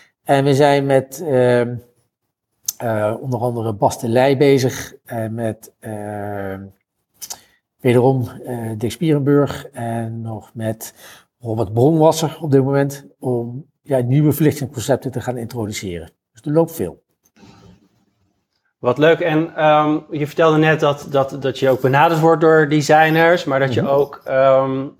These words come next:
Speaker 2: soms zelf met ideeën naar designers gaat. Waar krijg, waar haal jij je ideeën vandaan?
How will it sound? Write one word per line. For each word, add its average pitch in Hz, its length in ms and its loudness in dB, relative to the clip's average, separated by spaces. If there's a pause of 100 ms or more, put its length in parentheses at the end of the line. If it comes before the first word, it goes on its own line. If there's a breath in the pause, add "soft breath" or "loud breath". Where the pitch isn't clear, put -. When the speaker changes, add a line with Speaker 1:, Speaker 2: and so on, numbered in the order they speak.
Speaker 2:
soms 139 340 -6
zelf 143 420 0
met 135 280 -2
ideeën 143 640 2
naar 135 240 2
designers 127 480 0
gaat. 147 380 -2 (360 loud breath)
Waar 156 180 0
krijg, 165 220 2
waar 175 180 4
haal 165 180 4
jij 160 180 4
je 151 100 2
ideeën 143 320 0
vandaan? 131 560 -2